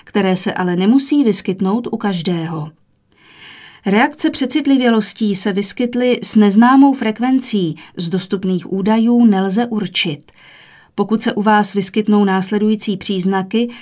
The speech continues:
máte okamžitě kontaktovat lékaře. Otok obličeje, rtů, jazyka, angioedém nebo hrdla, otok hrtanu. Méně časté nežádoucí účinky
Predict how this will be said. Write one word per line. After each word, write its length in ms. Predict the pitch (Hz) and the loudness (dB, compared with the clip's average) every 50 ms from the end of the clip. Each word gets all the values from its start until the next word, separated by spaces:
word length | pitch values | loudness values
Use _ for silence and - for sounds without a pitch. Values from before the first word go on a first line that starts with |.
| - - - | -20 -10 -4
máte 320 | 202 196 190 190 196 190 190 | 0 0 0 0 0 -4 -4
okamžitě 640 | - 196 202 - 269 269 277 277 294 285 285 302 285 | -4 -4 -2 0 4 4 4 4 4 0 -2 -4 -4
kontaktovat 720 | 285 220 214 220 214 247 240 240 - 254 240 240 240 240 | -2 0 0 0 0 -2 -6 -4 -4 -4 -2 -2 -2 0
lékaře. 600 | 233 214 208 190 196 190 175 - - 160 151 151 - _ _ _ _ _ _ _ _ _ | 0 0 0 -2 -2 -4 -4 -4 -6 -8 -10 -10 -14 _ _ _ _ _ _ _ _ _
Otok 360 | - 202 196 196 214 196 196 | -4 -4 -2 -2 -4 -4 -4
obličeje, 720 | - 202 185 202 214 214 214 - 226 220 220 214 214 214 214 _ - | -4 -2 0 2 2 0 0 0 0 2 2 2 0 -2 -6 _ -4
rtů, 560 | 190 202 190 190 220 214 220 220 220 214 - - - | -4 -4 -2 0 2 2 4 4 2 0 -2 -6 -6
jazyka, 640 | 185 185 190 185 156 175 196 185 190 208 196 202 214 - _ _ _ _ | -4 -2 -2 -2 -2 -2 -4 -4 -2 -4 -4 -4 -6 -8 _ _ _ _
angioedém 840 | - 185 170 165 165 175 175 175 - - 185 175 185 185 185 202 226 240 240 - - - - - _ - | -6 -4 -4 -2 -2 -2 -2 -2 -2 -2 -2 0 0 0 2 2 2 0 -2 -6 -14 -20 -20 -20 _ -2
nebo 280 | 185 202 214 208 262 262 | 0 2 2 2 2 0
hrdla, 480 | 233 226 - 214 190 190 170 160 - - _ _ _ _ _ _ | 0 0 -2 0 0 -2 -2 -4 -6 -12 _ _ _ _ _ _
otok 340 | 196 190 190 - 233 240 | -6 -4 -2 -2 0 0
hrtanu. 640 | 226 208 220 185 - - 196 180 170 160 151 151 - - _ _ _ _ _ _ _ _ _ _ _ _ _ - - - - - - - - _ _ | 2 2 0 0 -2 -2 -2 -2 -2 -4 -6 -8 -10 -14 _ _ _ _ _ _ _ _ _ _ _ _ _ -20 -20 -20 -20 -20 -20 -20 -20 _ _
Méně 340 | 208 214 240 285 302 320 320 | 2 4 6 6 6 6 4
časté 440 | 320 277 262 254 - - 285 277 277 | 2 0 -2 -2 0 2 4 4 6
nežádoucí 720 | 254 233 208 240 233 240 233 247 247 247 240 - 262 240 233 | 4 4 4 4 2 2 0 -2 -4 -4 -4 -4 -6 -4 -4
účinky 640 | 226 202 202 - 233 233 226 220 220 208 185 160 | -4 -4 -2 2 2 4 4 4 2 0 -2 -2